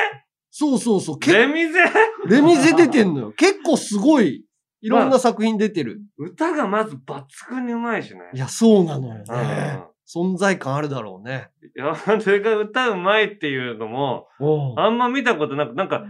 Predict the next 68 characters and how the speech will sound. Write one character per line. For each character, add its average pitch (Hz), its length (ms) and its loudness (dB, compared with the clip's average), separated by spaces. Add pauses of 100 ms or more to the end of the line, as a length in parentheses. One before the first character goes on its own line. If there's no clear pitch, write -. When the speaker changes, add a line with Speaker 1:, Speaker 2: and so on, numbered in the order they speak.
(100)
Speaker 2:
フ 143 80 -6
ジ 190 160 -10
テ 277 140 -2
レ 262 100 0
ビ 180 140 -4
の 104 160 -8
さ、 - 320 0
Speaker 1:
う - 20 2
ん。 165 280 0 (240)
Speaker 2:
昔 202 580 -2
歌 196 340 -2
う 220 40 -2
ま 202 200 0
い 190 100 -4
芸 196 260 -6
人 196 320 -6
た-、 - 160 -12 (300)
の 151 380 -4 (480)
Speaker 1:
う - 20 -8
ん。 135 40 -2
Speaker 2:
争 156 320 -2
い 151 60 -4
の 135 40 -10
時 139 220 -8
も 113 120 -10
さ、 113 280 -6
Speaker 1:
う - 20 -8
ん。 156 40 -4
Speaker 2:
大 165 180 0
会 160 100 0
あ 180 60 4
っ 196 100 0
た 120 140 -2
じ 101 40 -10
ゃ 90 40 -10
ん。 82 80 -16
Speaker 1:
あ 196 80 6
っ 196 60 0
た 151 120 2
あ 170 60 8
っ - 20 4
た。 - 0 -
Speaker 2:
テ-、 175 80 2
テ 165 120 4
レ 120 40 -2
ビ - 80 -4
で。 202 80 -4
Speaker 1:
う 233 40 -2
ん、 - 20 6
あ 185 320 6
っ - 120 -2
た。 - 300 -2 (280)
Speaker 2:
あ 262 140 0
ん 302 140 -4
時 294 240 -4
も 185 80 -6
ほ 262 160 -6
と 349 220 0
ん 403 100 0
ど 208 160 4
俺 180 200 4
が 175 100 2
歌 170 240 2
っ 170 40 -8
て - 120 -2
た 247 100 -2
よ 90 120 -4
ね。 196 280 -4